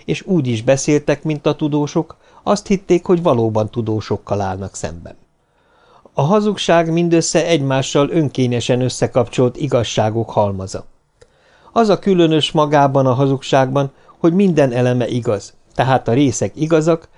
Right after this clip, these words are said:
csak az egész nem az, a részek összessége.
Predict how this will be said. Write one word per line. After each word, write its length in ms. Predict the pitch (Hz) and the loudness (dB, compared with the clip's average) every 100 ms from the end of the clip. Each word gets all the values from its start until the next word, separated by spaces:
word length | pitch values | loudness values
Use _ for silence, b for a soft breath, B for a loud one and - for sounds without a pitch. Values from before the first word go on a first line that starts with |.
| b | b
csak 200 | - 202 | -6 -2
az 160 | 196 185 | -2 0
egész 400 | 151 113 120 104 | -2 2 0 0
nem 200 | 117 101 | -4 -4
az, 220 | 90 - _ _ | -8 -14 _ _
a 100 | - | 0
részek 420 | 170 151 - 139 | 2 2 0 -2
összessége. 800 | 147 - 107 95 - 87 90 - | -4 -4 -6 -6 -8 -8 -10 -14